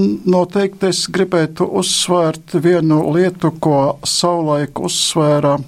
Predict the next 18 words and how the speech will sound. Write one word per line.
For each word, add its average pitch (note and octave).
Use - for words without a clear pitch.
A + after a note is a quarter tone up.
dzejnieks C#3
Gunars D3+
Saliņš C3+
kādā C3+
sarunā C#3+
deviņdesmitajos C3+
gados D3
ar C#3
Māri D3
Čaklo. B2
Viņi F3
nonāca F#3+
pie E3
viena F#3
tāda D#3+
ļoti F3+
būtiska F3+
secinājuma A2+